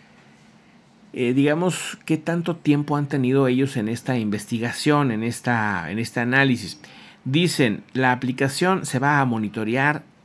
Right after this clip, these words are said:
con los posibles efectos adversos del medicamento para los que tomen la vacuna.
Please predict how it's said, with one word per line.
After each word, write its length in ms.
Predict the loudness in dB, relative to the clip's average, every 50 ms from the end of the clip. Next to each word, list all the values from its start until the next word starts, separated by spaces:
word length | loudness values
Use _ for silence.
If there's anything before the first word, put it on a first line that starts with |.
| _ -4
con 360 | 0 2 4 4 4 2 2
los 320 | 2 0 0 -4 -10 -12 -8
posibles 600 | -8 -8 -6 -4 -2 -2 0 2 2 0 0 0
efectos 720 | -4 -6 -4 -2 -4 -4 -4 -2 0 0 2 0 0 -2 -6
adversos 680 | -6 -6 -4 0 2 2 2 2 2 2 0 0 0
del 120 | 0 -2
medicamento 760 | -2 -2 -2 -4 -4 -4 -2 -2 0 0 0 0 -2 -2 -4 -4 -8 -20 -20 -20 -20 -20 -8 -2
para 220 | 2 2 4 4 4
los 140 | 2 0 -2
que 100 | -8 -6
tomen 260 | -4 -2 0 2 2
la 100 | 2 2
vacuna. 480 | 0 0 0 2 2 2 2 0 -2